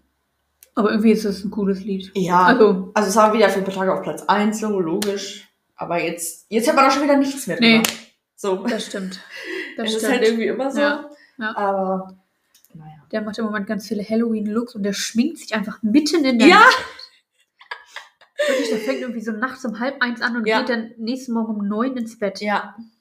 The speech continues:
Speaker 2: Also
Speaker 1: Äh, auch ganz, ähm,
Speaker 2: eine Nachteule, ein Nachtmensch.
Speaker 1: aber richtig cool, was der da macht.
Speaker 2: Ja.
Speaker 1: Ich könnte es nicht. <laughs>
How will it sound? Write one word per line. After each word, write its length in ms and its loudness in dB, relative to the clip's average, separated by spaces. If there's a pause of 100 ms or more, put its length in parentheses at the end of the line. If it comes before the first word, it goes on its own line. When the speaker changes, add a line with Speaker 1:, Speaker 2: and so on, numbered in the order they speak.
(1700)
Speaker 2:
Also 580 -4
Speaker 1:
Äh, 160 0
auch 180 -8
ganz, 380 -6
ähm, 580 -4
Speaker 2:
eine 120 -2
Nachteule, 520 -4
ein 120 -10
Nachtmensch. 640 -10 (800)
Speaker 1:
aber 480 2 (1200)
richtig 380 -6
cool, 160 0
was 200 -6
der 100 -6
da 100 -6
macht. 400 -10
Speaker 2:
Ja. 380 -4 (640)
Speaker 1:
Ich 160 -18
könnte 240 -8
es 40 -20
nicht. 340 -8
<laughs> 40 -8